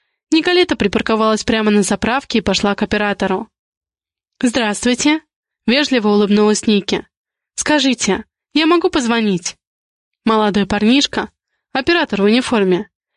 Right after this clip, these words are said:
напряженно взглянул на Ники. "Заправляться будете?" уточнил парень.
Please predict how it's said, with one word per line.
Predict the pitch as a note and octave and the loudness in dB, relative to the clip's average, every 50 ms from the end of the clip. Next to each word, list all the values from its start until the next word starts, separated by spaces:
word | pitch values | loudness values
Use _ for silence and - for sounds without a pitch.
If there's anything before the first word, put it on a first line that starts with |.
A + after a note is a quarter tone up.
| _ _ _ | _ _ _
напряженно | - A#3 A3 - A3 G#3+ G#3 - C4 D4 D4+ D#4 E4 | -2 0 0 0 0 0 0 0 2 2 4 4 4
взглянул | D4+ - - A#3 A3 G#3 G3+ G3+ G3+ | 2 2 2 2 2 4 4 4 4
на | G#3 G#3+ | 2 2
Ники. | G#3+ G#3 G#3 G3 - - - F#3+ G3+ - _ _ _ _ _ _ _ _ _ _ _ _ _ _ - | 4 2 2 0 0 -2 -4 -4 -6 -8 _ _ _ _ _ _ _ _ _ _ _ _ _ _ -6
"Заправляться | G3 F#3+ G3+ F#3+ G#3+ A#3+ C4 C#4 C#4+ B3+ - - G3+ | -2 -2 -2 -2 -2 -4 -2 -2 -2 -2 -2 -4 -2
будете?" | F#3+ G#3 C#4 D#4 D#4+ C#4+ - - - A3+ - _ _ _ _ _ _ _ _ | 0 2 2 2 2 2 0 -4 -4 -6 -10 _ _ _ _ _ _ _ _
уточнил | - A3+ G3+ A3 - - A#3 G#3+ G#3 | -4 -2 -2 -2 -2 0 0 0 0
парень. | F#3+ - G#3 G#3 G3+ G3 F3+ F3+ | 0 0 -2 0 0 0 -2 -2